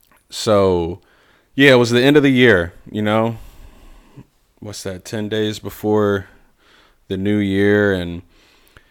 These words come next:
man, I was young, so I'm not gonna act like I had all the answers to life.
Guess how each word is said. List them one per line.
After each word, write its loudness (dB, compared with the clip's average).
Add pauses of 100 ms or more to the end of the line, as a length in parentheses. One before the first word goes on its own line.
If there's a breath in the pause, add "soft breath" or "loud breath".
(800 soft breath)
man, 4
I 6
was 0
young, 2
so -2
I'm 0
not -4
gonna -6
act -6
like -6
I -2
had -4
all -2
the -6
answers -8
to -16
life. -10